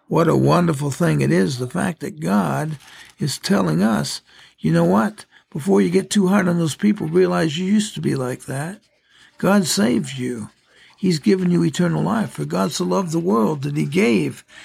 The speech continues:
his only begotten Son, that whosoever believeth in him should not perish but have everlasting life."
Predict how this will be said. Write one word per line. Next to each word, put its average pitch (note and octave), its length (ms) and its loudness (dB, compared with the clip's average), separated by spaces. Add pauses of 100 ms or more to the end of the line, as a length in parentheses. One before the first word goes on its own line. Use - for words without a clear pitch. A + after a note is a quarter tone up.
(160)
his D#3+ 160 0
only F3+ 220 4
begotten D#3+ 420 0
Son, E3+ 360 -2
that C#3+ 120 -2
whosoever F3+ 560 0
believeth D3+ 500 -2
in E3 140 -4
him G#3 240 0 (400)
should G3 200 0
not G#3+ 180 4
perish - 340 0
but G#3+ 120 -2
have G#3 200 2
everlasting G3+ 720 0
life." G#3 540 -6